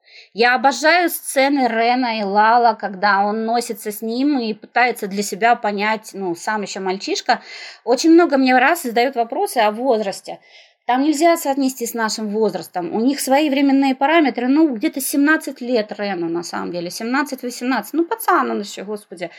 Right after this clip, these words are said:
Он многих вещей для себя еще не понимает, а его там пытаются уже вытянуть за уши практически на определенные уровни. И его взаимоотношения с младшим братом, ну, это просто иногда вот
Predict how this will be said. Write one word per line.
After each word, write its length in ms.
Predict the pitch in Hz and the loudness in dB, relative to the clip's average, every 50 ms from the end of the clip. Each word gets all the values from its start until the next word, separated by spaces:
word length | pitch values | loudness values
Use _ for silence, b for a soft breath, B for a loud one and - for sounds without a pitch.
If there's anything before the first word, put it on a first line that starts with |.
| B B B B B B B | B B B B B B B
Он 200 | - 254 320 330 | 2 4 6 8
многих 300 | 320 339 320 277 277 - | 8 6 6 4 0 -4
вещей 300 | - 262 262 - 370 339 | -6 -6 -2 0 0 0
для 100 | 233 247 | 0 0
себя 280 | 254 - 247 226 302 269 | -2 -2 -2 0 2 2
еще 220 | 240 240 - 226 | 2 0 -2 -4
не 120 | 220 233 214 | -6 -6 -8
понимает, 580 | - - 254 269 285 285 269 220 196 180 - | -6 -4 -2 0 0 2 2 2 2 2 0
а 60 | 196 | -2
его 240 | 196 202 202 233 240 | -6 -4 -2 -4 -4
там 240 | 240 - 190 180 170 | -4 -6 -8 -8 -8
пытаются 560 | 170 _ - - 190 196 185 180 - - 175 | -10 _ -10 -6 -4 -4 -4 -4 -8 -12 -14
уже 420 | 170 165 165 170 170 170 156 151 156 | -14 -10 -8 -6 -6 -4 -6 -6 -8
вытянуть 480 | 156 160 190 - - 165 175 170 165 | -8 -8 -10 -8 -6 -4 -2 -2 -2
за 180 | 160 180 175 165 | -2 -2 -4 -4
уши 200 | 156 - - _ | -4 -8 -12 _
практически 540 | _ - 147 _ - 151 - - - - 165 | _ -20 -20 _ -20 -18 -18 -18 -14 -10 -8
на 100 | 165 165 | -8 -8
определенные 500 | 156 - 175 175 175 180 175 175 175 175 | -8 -8 -8 -6 -2 -2 0 0 0 0
уровни. 380 | 170 170 170 160 160 160 165 170 B B B B B B B B | 0 -2 -2 -6 -8 -8 -10 -12 B B B B B B B B
И 80 | B 226 | B 0
его 260 | 247 254 262 339 349 | 2 4 4 4 4
взаимоотношения 880 | 302 277 320 320 311 302 311 - 330 330 330 - 349 359 349 320 320 311 | 4 2 2 2 2 0 -2 -2 -2 -2 -2 -2 0 2 2 2 2 0
с 80 | 311 | -2
младшим 400 | - 330 330 320 320 - 320 302 | -2 -2 -2 -2 -2 -4 -4 0
братом, 640 | 311 339 392 403 359 - 247 214 202 196 190 202 208 - | 2 4 4 4 4 2 0 -2 -2 -4 -10 -12 -16 -12
ну, 440 | - 240 277 285 294 302 311 302 254 | -8 -6 -4 -2 -2 -2 -2 0 0
это 240 | 233 233 233 - 214 | 0 -2 -2 -4 -8
просто 400 | 202 - 202 214 208 208 - 196 | -10 -8 -8 -8 -8 -8 -12 -14
иногда 400 | 196 190 202 202 196 180 202 196 | -10 -10 -10 -8 -4 -4 -4 -4
вот 140 | 175 170 | -4 -6